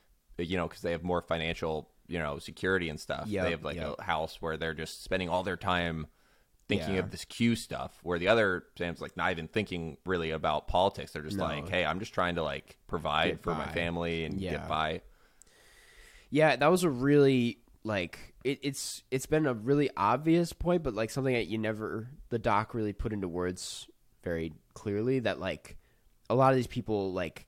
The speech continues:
Speaker 2: can go to these protests and go down these rabbit holes 'cause they can, like, afford to, you know?
Speaker 1: Yeah.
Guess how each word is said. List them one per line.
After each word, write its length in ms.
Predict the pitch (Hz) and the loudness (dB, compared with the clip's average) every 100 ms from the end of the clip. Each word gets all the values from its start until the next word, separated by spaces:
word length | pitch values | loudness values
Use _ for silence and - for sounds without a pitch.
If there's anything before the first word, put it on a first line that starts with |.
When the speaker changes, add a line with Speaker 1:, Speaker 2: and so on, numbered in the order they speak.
| - | -6
Speaker 2:
can 320 | 123 101 87 - | -4 -4 -6 0
go 480 | 110 104 104 104 123 _ | 4 4 4 0 -6 _
to 80 | - | -6
these 120 | 104 | -6
protests 440 | - 110 101 98 101 | -2 -2 -2 -4 -6
and 120 | 98 | -4
go 160 | 101 98 | -2 -2
down 220 | 92 87 | -2 -4
these 160 | 87 | -4
rabbit 300 | 92 87 90 | -2 -2 -4
holes 200 | 107 95 | -6 -6
'cause 140 | - 92 | -6 -10
they 120 | 82 | -10
can, 140 | - 80 | -8 -12
like, 140 | 80 | -12
afford 460 | 98 - 71 82 87 | -16 -12 -8 -8 -4
to, 300 | 110 107 110 | -2 -2 -4
you 160 | - 107 | -4 -2
know? 200 | 110 110 | 0 0
Speaker 1:
Yeah. 160 | 87 | 0